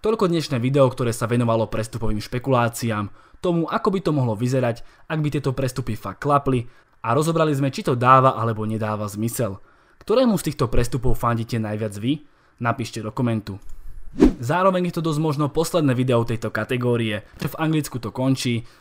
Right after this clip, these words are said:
dosť pravdepodobne sa tak uzavrú aj odchody z Anglicka, keďže nikto nebude púšťať svojich top hráčov bez náhrady. Ale tak verím,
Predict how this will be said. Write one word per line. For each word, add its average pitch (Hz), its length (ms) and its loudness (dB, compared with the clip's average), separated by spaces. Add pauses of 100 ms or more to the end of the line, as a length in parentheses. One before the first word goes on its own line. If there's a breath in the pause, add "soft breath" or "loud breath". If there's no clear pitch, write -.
(100)
dosť 127 240 -4
pravdepodobne 123 560 0
sa 113 240 -6
tak - 80 -20
uzavrú 123 400 0
aj - 160 -10
odchody 135 320 -4
z - 80 -14
Anglicka, 131 640 -2 (240 loud breath)
keďže 160 240 2
nikto 143 240 2
nebude 117 320 0
púšťať 127 320 -2
svojich 110 320 -6
top 127 160 8
hráčov 107 320 6
bez 98 160 -8
náhrady. 104 560 -2 (320 soft breath)
Ale 180 160 -2
tak 110 160 -4
verím, 120 400 0